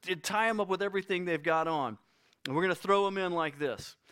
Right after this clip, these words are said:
And so we're not quite clear how this furnace is set up. It, it's, it's, they're throwing them into this thing, but there's a door to it where they can see. And,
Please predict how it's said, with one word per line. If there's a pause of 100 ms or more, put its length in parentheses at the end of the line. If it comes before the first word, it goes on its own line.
(540)
And
so
we're
not
quite
clear
how
this
furnace
is
set
up.
It,
it's,
it's, (100)
they're
throwing
them
into
this
thing,
but
there's
a
door
to
it
where
they
can
see.
And,